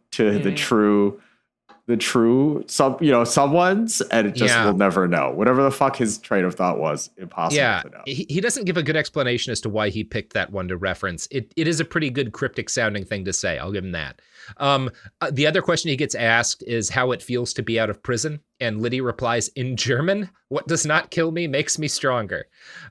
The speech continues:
Speaker 2: And it is true that, like
Speaker 1: Mm.
Speaker 2: Hitler, Liddy seems to mostly have benefited from his time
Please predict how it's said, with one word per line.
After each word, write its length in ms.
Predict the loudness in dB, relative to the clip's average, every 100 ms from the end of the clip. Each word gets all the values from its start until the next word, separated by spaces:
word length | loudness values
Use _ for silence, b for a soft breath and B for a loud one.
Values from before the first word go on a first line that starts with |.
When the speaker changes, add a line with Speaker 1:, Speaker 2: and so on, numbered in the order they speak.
| _
Speaker 2:
And 120 | 0 2
it 80 |
is 160 | 0 0
true 240 | 0 2
that, 180 | 2 0
like 260 | 0 -2 0
Speaker 1:
Mm. 40 |
Speaker 2:
Hitler, 440 | -2 -2 -4 -6 -8 -8
Liddy 320 | -4 -2 0
seems 400 | -2 -2 -4 -4
to 80 | -4
mostly 460 | -2 -2 -2 -4 -4
have 180 | -4 -6
benefited 540 | -8 -6 -6 -6 -8
from 300 | -10 -10 -10 -10
his 180 | -8 -8
time 400 | -6 -8 -8